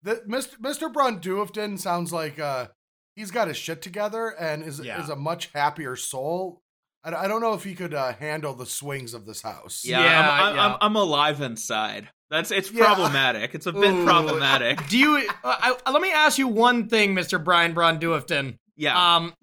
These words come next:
Speaker 2: do you often find yourself staring at walls just i-, in the middle of the day?
Speaker 3: No, never done it. Never done it in my life.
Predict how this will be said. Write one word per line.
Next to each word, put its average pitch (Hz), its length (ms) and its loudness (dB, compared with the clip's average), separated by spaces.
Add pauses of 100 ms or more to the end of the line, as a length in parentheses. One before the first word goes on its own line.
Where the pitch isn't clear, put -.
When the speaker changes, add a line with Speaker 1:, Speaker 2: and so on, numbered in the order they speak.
(100)
Speaker 2:
do 254 220 4
you 320 460 0
often 226 420 2
find 214 260 2
yourself 202 320 2
staring 208 480 2
at 175 180 2
walls 170 460 2
just 175 400 0 (120)
i-, 190 180 -4 (260)
in 233 120 0
the 240 80 4
middle 220 220 6
of 208 80 4
the 202 60 6
day? 175 380 4 (600)
Speaker 3:
No, 147 300 4
never 127 220 2
done 135 160 0
it. - 100 -12
Never 175 240 2
done 220 140 4
it 220 40 0
in 196 60 -6
my 185 80 4
life. 147 420 2